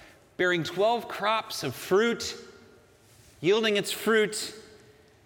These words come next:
every month. And the leaves of the tree are for the healing of the nations. No longer will there be any curse.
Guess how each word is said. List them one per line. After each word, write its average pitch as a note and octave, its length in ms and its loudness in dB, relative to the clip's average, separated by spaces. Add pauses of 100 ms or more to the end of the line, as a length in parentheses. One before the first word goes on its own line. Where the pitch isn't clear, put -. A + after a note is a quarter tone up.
(160)
every A#3 320 2
month. G3 400 0 (1700)
And A2 100 -4
the C3 60 0
leaves G#3+ 600 2
of E3 180 -4
the D#3 60 0
tree A3+ 600 2 (1040)
are A#2 60 -4
for B2+ 160 -6
the B2 80 -2
healing F3 340 2
of E3+ 60 2
the E3 80 2
nations. D3 960 -2 (1500)
No A#3 240 2
longer A#3 680 2 (440)
will F3+ 120 4
there F#3+ 80 4
be G3 180 2
any G#3 220 0
curse. - 760 -2